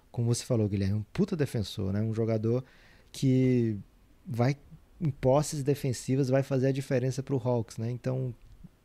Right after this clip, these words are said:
como é que fica esse elenco super inchado agora? Porque eu já tinha um jovem pra cada posição, antes de colocar o Jo-, o Clint Capela pra jogar, porque eu já draftei agora o Onyeka Okongwu, então tinha Trae Young,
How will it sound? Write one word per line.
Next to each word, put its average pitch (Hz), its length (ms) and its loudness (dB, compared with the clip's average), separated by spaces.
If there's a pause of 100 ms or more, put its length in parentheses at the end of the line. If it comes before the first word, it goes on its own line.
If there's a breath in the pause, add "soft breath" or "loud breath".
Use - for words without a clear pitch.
(120)
como 165 200 -2
é 170 60 0
que 160 120 -8
fica - 360 -2
esse - 140 -2
elenco 120 280 -2
super 143 320 -2
inchado 101 420 -6
agora? 98 240 -4
Porque - 220 -8
eu 123 40 2
já 123 140 2
tinha 156 160 -2
um 170 100 0
jovem 117 400 2
pra 110 200 -4
cada 101 420 0 (220 soft breath)
posição, 131 640 2 (480 soft breath)
antes 202 260 6
de 135 120 0
colocar 117 480 0
o 104 100 0
Jo-, 104 220 -4
o 110 220 -2
Clint 110 260 -6
Capela 107 360 -2
pra - 120 -4
jogar, 113 260 -2
porque - 160 -6
eu 104 60 0
já 104 100 0
draftei 110 380 -2
agora 113 280 2
o 113 60 2
Onyeka 110 320 0
Okongwu, 127 460 2 (260 soft breath)
então 127 260 0
tinha 107 200 -2
Trae 156 240 2
Young, 113 340 2